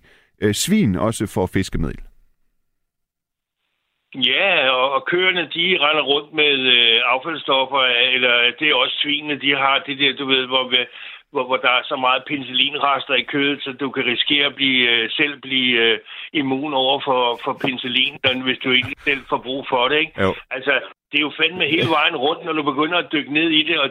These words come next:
Speaker 2: og det er klart, øh, øh, selvfølgelig kan man ikke gøre ret meget ved det andet, end at suge til sig og sige, "Nå, okay, jamen, så er det sådan, så er det det udgangspunkt, det er." Men det er fandme svært at bare sige pyt til det, fordi det... det
Speaker 1: Ah,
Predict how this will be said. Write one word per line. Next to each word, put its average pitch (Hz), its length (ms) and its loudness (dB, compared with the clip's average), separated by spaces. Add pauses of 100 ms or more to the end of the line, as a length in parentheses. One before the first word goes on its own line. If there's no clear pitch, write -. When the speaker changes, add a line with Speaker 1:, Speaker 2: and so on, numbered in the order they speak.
Speaker 2:
og 147 160 0
det 175 80 2
er 175 60 0 (100)
klart, 196 240 0 (100)
øh, 160 400 2 (340)
øh, 143 260 0
selvfølgelig 165 680 -2
kan 156 160 0
man 139 140 2
ikke 170 120 0
gøre 165 200 2
ret 151 240 0
meget 151 240 0
ved 156 140 2
det 196 120 -2
andet, 156 280 0
end 156 120 0
at 120 440 2
suge 131 180 -2
til 160 280 0
sig 180 160 2
og 139 100 -2
sige, 143 180 -2
"Nå, 139 80 0 (160)
okay, 160 220 0 (360)
jamen, 139 200 -2
så 175 120 2
er 175 100 2
det 151 120 -2
sådan, 156 340 -2
så 185 80 -2
er 170 40 2
det 147 180 -6
det 160 120 0
udgangspunkt, 156 600 -4
det 127 120 2
er." 147 80 0 (380)
Men 139 280 0
det 143 120 4
er 120 40 -2 (160)
fandme 185 240 0
svært 151 360 0
at 151 140 -6
bare 143 200 2
sige 147 300 -10
pyt - 280 -6
til 147 140 -2
det, 185 120 -2 (300)
fordi 156 520 0
det... 143 280 -2 (100)
det 139 200 -8 (2500)
Speaker 1:
Ah, 113 200 0